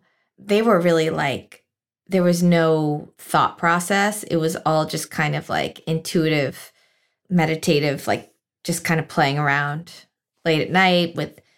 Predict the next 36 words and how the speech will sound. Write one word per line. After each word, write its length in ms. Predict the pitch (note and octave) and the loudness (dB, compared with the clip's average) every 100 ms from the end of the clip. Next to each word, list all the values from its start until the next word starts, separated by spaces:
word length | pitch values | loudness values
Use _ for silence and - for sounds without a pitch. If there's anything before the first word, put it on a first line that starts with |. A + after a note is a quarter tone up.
| _ _ _ _ | _ _ _ _
different 320 | - A3 F3 F3 | -6 0 0 2
sounds 540 | A3+ G#3 G3 F#3 F3+ | 4 6 4 2 0
or 60 | D#3+ | -2
different 300 | E3 D#3+ D#3 | -4 0 0
ideas, 720 | D#3+ F3 E3+ E3 D#3+ D#3+ - | 0 2 2 4 2 -2 -4
and 260 | - D#3 | -2 0
they 80 | D3+ | 0
just 240 | D3+ D#3 - | 0 -4 -2
kind 180 | E3+ | 0
of 60 | D3+ | 0
formed, 580 | - E3+ D#3 E3+ A3+ - - _ _ _ _ _ - | 0 2 2 2 -2 -4 -16 _ _ _ _ _ -2
and 160 | F#3 | 2
then 180 | F3+ F3 | 4 4
they 120 | E3+ | 4
were 120 | E3+ F3 | 2 0
formed, 460 | - E3+ C3 D#3+ | 2 2 2 -2
and 120 | C#3+ | -2
that 120 | D#3+ B2 | 0 0
was 180 | D#3+ | 0
it. 200 | D#3 A2+ - | 0 -2 -2
It 40 | |
was 220 | F3 F3 | -2 2
very 240 | G#3+ C4+ G#3 | 4 4 4
<laughs> 40 | |
kind 280 | - A3 G#3+ | 2 2 4
of, 160 | - | 4
like, 380 | F3+ C#3 D3+ - _ _ _ _ _ | 4 2 0 -10 _ _ _ _ _
you 100 | G3 | 2
know, 160 | E3+ F#3 | 2 4
organic. 600 | E3+ E3+ E3 D#3+ D#3+ D#3 | 2 4 2 2 2 0
I 60 | |
didn't 300 | D#3+ E3 D3+ | 0 0 -2
edit 320 | - D#3 D#3 - | 0 0 0 0
them 420 | C3+ C#3 C#3+ - | 0 0 -4 -8
a 60 | E3 | -8
ton. 560 | - F3 D3 C3 D#3+ | -4 -2 0 -2 -6